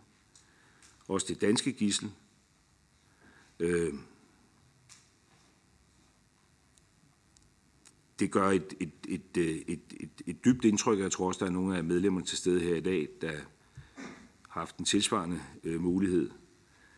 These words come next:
Øh, altså, et hvert menneskeliv tabt er jo et menneskeliv for meget. En hver gidseltaget person er en gidseltaget person for meget. Øh, det siger sig selv. Men det rykker meget, meget, meget,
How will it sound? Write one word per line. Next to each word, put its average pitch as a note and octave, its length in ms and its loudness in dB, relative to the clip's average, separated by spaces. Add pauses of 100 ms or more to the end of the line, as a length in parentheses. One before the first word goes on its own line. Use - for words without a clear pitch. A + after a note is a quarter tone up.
(300)
Øh, D#2+ 340 -2 (3000)
altså, G2 160 4
et G2 80 4
hvert A#2 240 8 (280)
menneskeliv G#2+ 440 4
tabt G2 320 0
er F2 80 4
jo F2 80 6
et F#2+ 140 2
menneskeliv F#2 440 2
for E2 120 -6
meget. D#2 580 -4
En F2 80 -2
hver F#2+ 260 4
gidseltaget F2+ 540 0
person E2 440 2
er C2 120 -4
en E2+ 480 0 (460)
gidseltaget F2+ 440 2
person - 320 2
for - 100 -6
meget. D#2+ 420 -4 (180)
Øh, C2+ 220 -6 (280)
det - 120 2
siger F#2 160 2
sig F#2 120 2
selv. D#2+ 220 4 (1700)
Men F#2+ 180 0
det F2+ 160 4
rykker E2+ 260 6
meget, D2 400 6
meget, C#2 160 0
meget, C#2 340 0